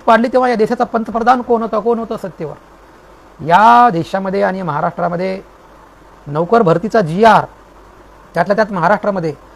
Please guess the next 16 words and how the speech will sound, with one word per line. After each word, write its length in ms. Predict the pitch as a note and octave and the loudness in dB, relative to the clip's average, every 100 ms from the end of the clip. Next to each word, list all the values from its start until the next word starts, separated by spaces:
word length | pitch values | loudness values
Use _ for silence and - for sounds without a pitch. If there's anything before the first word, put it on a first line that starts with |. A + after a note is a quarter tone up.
| - | -6
दोन 140 | F3+ G#3 | -4 0
हजार 200 | G#3+ G#3 | 2 4
बारामध्ये 420 | F#3+ A3+ A#3 A#3+ | 6 4 4 0
नोकर 260 | A3 G3 | 0 -2
भरतीचा 360 | A3 D#3 G#3 A3 | -2 -2 -4 -6
जीआर 220 | F#3+ G#3 | -2 -4
कोणाच्या 360 | F#3+ G3 G#3 G#3+ | -4 -8 -6 -8
सहीनं 280 | G3 F#3+ D3 | -6 -8 -8
झाला? 180 | C#3 - - - - - - - - | -10 -12 -20 -20 -20 -20 -20 -20 -8
कोणाच्या 260 | G#3 B3+ | -4 -2
स्वाक्षरीनं 480 | B3+ A3+ G#3+ B3+ B3+ | 2 0 0 -2 0
नोकर 240 | A#3+ A#3 A#3+ | -2 0 -2
भरती 240 | G3+ G#3+ | -2 -4
बंद 180 | G#3 G3+ | -6 -4
झालेली 300 | F3+ E3+ | -4 -6
आहे? 80 | D3+ | -8